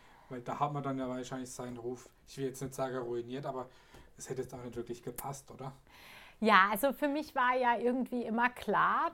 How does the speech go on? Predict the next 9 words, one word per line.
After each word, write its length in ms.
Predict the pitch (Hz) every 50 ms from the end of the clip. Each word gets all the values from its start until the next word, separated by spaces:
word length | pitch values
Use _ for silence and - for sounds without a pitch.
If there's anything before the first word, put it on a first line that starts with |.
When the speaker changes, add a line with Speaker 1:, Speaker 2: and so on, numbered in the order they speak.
| -
Speaker 2:
dass 180 | - 220 208 -
mir 160 | 240 233 226
dieser 300 | 190 233 214 220 220 208
T-V-Weg 760 | - - 208 196 - 208 175 180 208 226 214 247 269 285 277 -
sehr 140 | - 233 -
viel 120 | - -
Spaß 560 | - - - - 170 147 170 220 - - -
macht 420 | 302 294 320 370 392 - - - -
und 380 | - 262 247 233 226 214 -